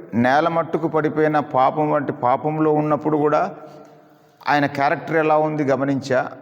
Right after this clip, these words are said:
అంత మట్టుకు పడిపోయిన తర్వాత, ఆ స్థాయిలో ఉన్న వ్యక్తి ఈ స్థాయికి పడిపోయిన తర్వాత మళ్ళీ ఆ స్థాయికి ఎలా లేచాడు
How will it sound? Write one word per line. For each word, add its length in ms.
అంత 380
మట్టుకు 360
పడిపోయిన 500
తర్వాత, 360
ఆ 280
స్థాయిలో 580
ఉన్న 200
వ్యక్తి 340
ఈ 260
స్థాయికి 440
పడిపోయిన 420
తర్వాత 340
మళ్ళీ 600
ఆ 240
స్థాయికి 440
ఎలా 300
లేచాడు 720